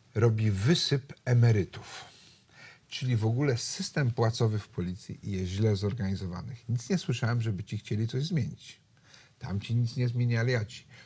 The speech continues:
Tu trzeba zmienić system organizacyjny. Jest karygodną rzeczą, żeby Dariusz Loranty rozmawiał z panem, będąc emerytem. Ale ten system został tak skonstruowany, że wyrzuca tych ludzi, którzy nawet chcą pracować.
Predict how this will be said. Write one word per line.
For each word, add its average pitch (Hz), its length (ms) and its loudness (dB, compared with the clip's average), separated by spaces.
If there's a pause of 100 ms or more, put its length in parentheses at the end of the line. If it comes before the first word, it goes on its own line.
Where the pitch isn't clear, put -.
(120)
Tu 135 100 -6
trzeba 143 220 0
zmienić 131 380 0
system 143 460 -2
organizacyjny. 120 880 0 (720)
Jest 131 160 2
karygodną 151 680 4
rzeczą, 113 420 4
żeby 98 300 -2
Dariusz 127 420 2
Loranty 90 720 -2 (360)
rozmawiał 104 500 0
z - 80 -8
panem, - 500 -8 (320)
będąc 98 400 -6
emerytem. 135 480 0 (500)
Ale 104 200 -4
ten 127 200 0
system 151 360 -2
został 123 260 -4
tak 160 200 -6
skonstruowany, 107 880 -2 (880)
że 113 180 0
wyrzuca 104 540 -2
tych 90 200 -10
ludzi, 85 400 -6
którzy - 180 -8
nawet 113 240 -2
chcą 117 260 -2
pracować. 117 600 -2